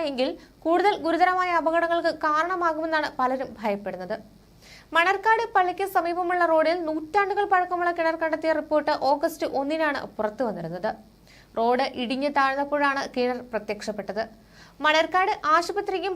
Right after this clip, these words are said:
പള്ളിക്കും മധ്യയുള്ള റോഡിലായിരുന്നു ഈ സംഭവം. ടിപ്പർ ലോറി കടന്നുപോയതിന് പിന്നാലെ റോഡിന്റെ അരികിൽ അല്പം താഴ്ന്നായി കാണപ്പെട്ടിരുന്നു. അല്പസമയത്തിന് ശേഷം ആ ഭാഗത്തെ കല്ലും മണ്ണും അടർന്ന് താഴേക്ക് പോയി. തുടർന്നാണ്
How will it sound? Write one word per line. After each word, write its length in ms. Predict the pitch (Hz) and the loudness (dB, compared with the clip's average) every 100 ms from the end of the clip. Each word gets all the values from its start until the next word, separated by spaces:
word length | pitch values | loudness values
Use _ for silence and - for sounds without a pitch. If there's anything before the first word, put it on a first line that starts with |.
| 349 | 0
പള്ളിക്കും 400 | 311 320 320 370 339 | 0 0 -2 0 0
മധ്യയുള്ള 380 | 330 359 330 311 | 0 0 2 2
റോഡിലായിരുന്നു 520 | 294 311 349 330 294 254 233 | 2 2 2 0 -2 -6 -8
ഈ 40 | 220 | -6
സംഭവം. 340 | 180 - 196 - - _ - - - _ 262 | -8 -6 -8 -10 -20 _ -20 -20 -20 _ -6
ടിപ്പർ 300 | 262 269 285 | 0 2 4
ലോറി 200 | 285 294 349 | 4 2 2
കടന്നുപോയതിന് 640 | 294 277 311 349 330 320 339 | 4 4 0 2 2 2 -2
പിന്നാലെ 480 | 311 302 359 302 285 302 - - | -4 -4 0 2 0 -2 -12 0
റോഡിന്റെ 420 | 302 339 403 381 392 302 | 4 4 4 0 -2 0
അരികിൽ 220 | 320 359 359 302 | 0 0 -2 -2
അല്പം 260 | 302 370 349 311 | -2 -4 -2 0
താഴ്ന്നായി 380 | 302 339 320 311 | 2 2 -2 -2
കാണപ്പെട്ടിരുന്നു. 680 | 254 247 262 214 175 175 202 - - - - - | -4 -4 -4 -6 -6 -8 -10 -16 -20 -20 -12 -2
അല്പസമയത്തിന് 640 | 330 349 427 427 427 392 381 | -2 0 -2 -2 -2 -2 -2
ശേഷം 240 | 381 370 349 - 294 | -4 -4 -6 0 0
ആ 20 | 320 | 0
ഭാഗത്തെ 320 | 339 330 339 320 - | 0 0 0 -4 0
കല്ലും 300 | 285 285 320 285 | 0 0 -2 -2
മണ്ണും 240 | 285 277 277 240 | -2 -4 -2 -2
അടർന്ന് 280 | 262 294 - 240 | 0 -2 -4 -4
താഴേക്ക് 400 | 214 214 214 208 | -2 -2 -4 -6
പോയി. 120 | 190 196 - _ - - - - | -8 -10 -20 _ -20 -20 -16 0
തുടർന്നാണ് 460 | 247 254 302 311 | 2 2 2 2